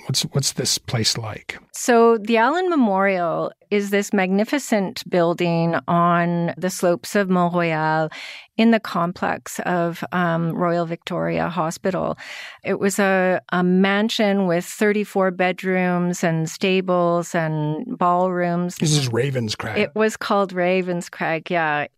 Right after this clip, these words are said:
Speaker 2: which is kind of a, a spooky name.
Speaker 1: Yeah.
Speaker 2: It's, and it, it's a bit ominous looking, like it's not
Speaker 1: If I were gonna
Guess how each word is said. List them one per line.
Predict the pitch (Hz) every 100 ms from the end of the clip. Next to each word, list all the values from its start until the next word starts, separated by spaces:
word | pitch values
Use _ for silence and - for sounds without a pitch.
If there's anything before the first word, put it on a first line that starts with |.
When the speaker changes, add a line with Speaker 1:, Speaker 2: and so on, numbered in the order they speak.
| -
Speaker 2:
which | 214 233
is | 269
kind | 247 - 294 427
of | 392
a, | 202 175 165 165 -
a | 185
spooky | 180 - - 214 - 190
name. | 170 156 165 160 160
Speaker 1:
Yeah. | 165 175
Speaker 2:
It's, | -
and | - 214
it, | 240 247 - - - _ -
it's | 220
a | 269
bit | 233 302 359
ominous | 190 165 185 233 277 -
looking, | 285 294 - 370 427
like | 302 226
it's | 214 -
not | 208 202 208 226 196
Speaker 1:
If | 170 175
I | 180
were | 185
gonna | 165 156